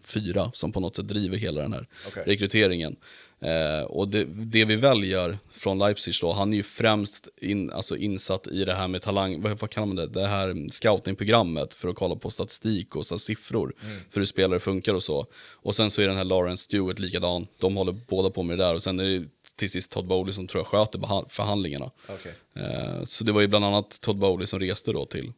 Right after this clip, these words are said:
Speaker 1: Portugal för att genomföra de här förhandlingarna med Enzo Fernandez och Rui Costa.
Speaker 2: Okej.
Speaker 1: Eh, så att det, det är ju så den sportsliga styrelsen ser ut nu. Och den är fortfarande något oklar, men den är ju mer klar än vad den var i somras, för då var det bara Todd Bowley och då,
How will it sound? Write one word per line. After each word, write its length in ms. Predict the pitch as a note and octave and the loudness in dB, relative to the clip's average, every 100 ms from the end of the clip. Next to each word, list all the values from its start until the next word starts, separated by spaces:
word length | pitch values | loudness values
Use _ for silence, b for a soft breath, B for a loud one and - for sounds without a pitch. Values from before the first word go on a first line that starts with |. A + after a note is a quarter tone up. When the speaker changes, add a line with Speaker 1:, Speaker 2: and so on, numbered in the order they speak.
| - | -8
Speaker 1:
Portugal 420 | G2+ - D#2+ D2 | -6 -4 -4 -4
för 120 | - | -2
att 60 | F2 | -2
genomföra 400 | E2 - G#2+ F#2 | -2 2 4 4
de 140 | E2 | 2
här 100 | D#2 | -4
förhandlingarna 460 | - G#2 G2 E2 D#2+ | -4 -4 -4 -4 -6
med 300 | D#2 D2 F2 _ _ - | -6 -8 -10 _ _ -8
Enzo 240 | E2+ E2+ | -4 -4
Fernandez 420 | - F2 D#2+ D#2+ E2+ | -4 -6 -4 -4 -4
och 60 | |
Rui 140 | D#2 D2+ | -6 -4
Costa. 420 | F#2 - - A#2+ _ B B B | -2 -2 -2 -6 _ B B B
Speaker 2:
Okej. 300 | B G#2+ A2+ - - | B -12 -12 -10 -4
Speaker 1:
Eh, 340 | D2+ D2 C#2+ - A2+ | -2 -2 -4 -6 -2
så 140 | - | 2
att 100 | G2+ | 2
det, 380 | A2 A2 A#2 A2+ | 2 6 8 8
det 120 | A#2 | 8
är 40 | C3+ | 8
ju 80 | C3+ | 8
så 200 | - G#2 | 8 4
den 100 | G2+ | 2
sportsliga 360 | - G2 G#2 | -2 -4 -2
styrelsen 340 | G2 G2 F#2 G2 | -2 0 0 0
ser 140 | G2 | 0
ut 160 | F#2+ - | -2 0
nu. 240 | A2 F2+ | 0 0
Och 260 | - - G2+ | -4 -6 -2
den 140 | G#2+ | 0
är 40 | G#2 | 0
fortfarande 380 | G#2+ - A2+ | -2 0 2
något 360 | A#2 A#2 G2 G#2 | 4 4 2 -2
oklar, 480 | F#2 F#2+ - G#2+ F2 | -4 -2 6 6 6
men 280 | G2 G2 F#2+ | 2 -2 0
den 180 | G2 | 0
är 40 | G2 | 0
ju 140 | G2 | -2
mer 220 | G#2 G#2 G2 | 0 0 0
klar 240 | - F#2+ | 2 0
än 60 | F#2+ | 0
vad 80 | |
den 100 | G2 | -4
var 120 | G2 F#2 | -4 0
i 60 | |
somras, 420 | - G2+ F#2+ F#2+ | 0 0 -2 -2
för 80 | - | -2
då 60 | G2 | -4
var 100 | G2 | -4
det 60 | |
bara 220 | G2 F#2 F2 | -2 0 -2
Todd 160 | - F#2+ | -6 -6
Bowley 300 | F2+ D2+ D2 | -6 -6 -8
och 100 | E2 | -6
då, 260 | D#2+ D2 | -6 -6